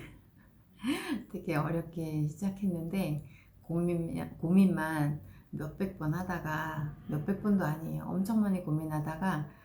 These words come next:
시작을 하고 지금은 제가 얼굴을 들이밀기가 너무 힘들었어요. 근데 지금도 조금 쑥스럽지만 여러분의 응원에 힘입어서 이렇게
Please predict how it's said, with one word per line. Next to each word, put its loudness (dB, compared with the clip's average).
시작을 0
하고 -2
지금은 2
제가 0
얼굴을 0
들이밀기가 4
너무 6
힘들었어요. 6
근데 0
지금도 -6
조금 -6
쑥스럽지만 -4
여러분의 0
응원에 0
힘입어서 2
이렇게 -2